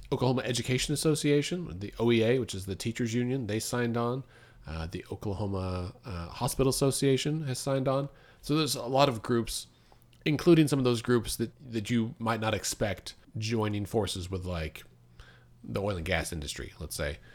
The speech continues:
Uh, and I, from what I hear, is that people,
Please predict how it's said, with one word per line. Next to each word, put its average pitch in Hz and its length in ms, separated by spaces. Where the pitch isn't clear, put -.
Uh, 90 160
and 113 140
I, 110 220
from 131 160
what 127 120
I 123 80
hear, 107 480
is 120 140
that 117 160
people, 123 460